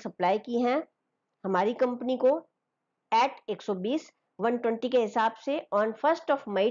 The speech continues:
two thousand twenty-three, first of May two thousand twenty-three को उसने सप्लाई की हैं। On second May, twenty bottles rejected due to inferior quality।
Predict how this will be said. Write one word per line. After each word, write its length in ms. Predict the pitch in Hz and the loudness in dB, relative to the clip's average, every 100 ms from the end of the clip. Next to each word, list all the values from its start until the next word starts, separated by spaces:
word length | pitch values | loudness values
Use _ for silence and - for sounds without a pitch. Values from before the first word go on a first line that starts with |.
| 233 | 0
two 120 | 196 | -2
thousand 340 | 160 202 285 | 0 0 0
twenty-three, 440 | 214 170 170 - 160 - _ _ - | -2 -2 -6 -6 -6 -8 _ _ -2
first 340 | 269 294 320 | 0 0 -2
of 160 | 311 - | -2 -2
May 200 | 220 226 | -2 0
two 460 | 240 - 269 - 233 | -2 -12 -18 -10 -2
thousand 360 | 233 220 220 | 0 0 0
twenty-three 360 | 208 214 254 254 | -2 -4 -4 0
को 60 | 247 | 0
उसने 180 | 233 214 | 0 -6
सप्लाई 380 | 185 - 170 | -6 -2 -2
की 220 | 220 262 262 | -2 -4 -2
हैं। 220 | 262 349 - _ _ _ _ _ - | -2 -4 -6 _ _ _ _ _ 2
On 240 | 269 370 392 | 2 4 0
second 440 | - 214 339 339 | -2 -2 0 0
May, 180 | 302 277 320 - _ _ _ _ _ _ _ - | 2 2 0 -8 _ _ _ _ _ _ _ 0
twenty 300 | 285 311 392 | 0 0 0
bottles 420 | 285 247 254 254 262 | 0 2 0 -2 -2
rejected 640 | 214 180 190 190 - 262 233 - 190 | -2 0 -2 -2 -6 -8 -8 -10 -2
due 100 | 185 180 | -2 -2
to 80 | 269 349 349 _ - | -2 -2 -2 _ -2
inferior 500 | 226 208 202 185 214 466 - _ _ - | 0 0 0 2 2 0 -2 _ _ 2
quality। 400 | 247 185 - | 2 2 -6